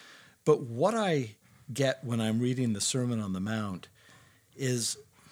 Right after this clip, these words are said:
it's easy for us to think in these terms, but to feel the promise of that, that future reality that is ours so that it breaks into my present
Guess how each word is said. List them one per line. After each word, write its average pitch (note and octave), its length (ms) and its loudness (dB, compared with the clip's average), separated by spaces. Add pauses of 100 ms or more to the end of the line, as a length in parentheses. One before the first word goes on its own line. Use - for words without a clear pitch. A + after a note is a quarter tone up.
(420)
it's D3+ 200 0
easy B3 320 6
for F3 220 4
us D3 120 4
to A#2 120 -2
think - 600 -6 (120)
in A#2 140 -2
these A2+ 200 0
terms, F2+ 640 -8 (540)
but C#3 180 0
to C#3+ 100 2
feel E3+ 600 0
the C3+ 120 -2
promise C3+ 1000 -2
of A2 240 -6
that, G#2+ 280 -2 (200)
that A2 260 -2
future D3 640 0
reality A2+ 720 0
that G2+ 260 -8
is G#2+ 300 -2
ours G#2 540 -2 (260)
so D3 300 6
that C3+ 180 0
it A#2+ 220 -6
breaks C3+ 440 2
into C#3+ 200 2
my A2 160 2
present A2 720 -4